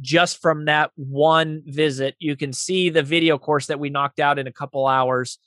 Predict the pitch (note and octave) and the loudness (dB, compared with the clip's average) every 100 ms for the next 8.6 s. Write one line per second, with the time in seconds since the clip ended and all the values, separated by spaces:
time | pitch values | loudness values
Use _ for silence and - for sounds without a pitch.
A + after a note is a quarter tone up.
0 | _ F3+ D#3+ F#3+ G#3 A3+ F3 C#3+ D3+ D#3+ | _ -4 2 4 4 4 2 2 0 2
1 | A3+ B3+ A#3 - C#3+ - F#3+ G#3 - D#3 | 2 2 0 0 -4 -2 0 0 0 -4
2 | C#3 - D#3 D#3 D3+ D3 C#3+ C#3 C3+ - | -6 -6 -4 0 2 2 2 -2 -4 -6
3 | D#3 C3+ F#3+ A3 F#3+ D#3 E3+ F#3 E3+ C#3+ | -8 -2 2 2 0 -4 0 0 0 -4
4 | B2+ B2+ _ _ _ _ _ - F#3 E3 | -6 -8 _ _ _ _ _ 0 0 2
5 | F3 G3+ G3 F#3+ E3 D3 - - F3 F3 | 2 4 4 4 2 0 -4 0 2 2
6 | E3+ - D3+ C3 C3 C#3 C#3 D#3+ D#3 F3 | 0 -2 2 2 2 -2 -6 0 4 6
7 | F#3 F#3 F3 F3+ D3+ D3+ C#3 D#3+ D3+ C#3 | 4 2 0 0 -6 -8 0 2 2 0
8 | B2+ C3+ F3 C3 - - | -2 -2 0 0 -4 -20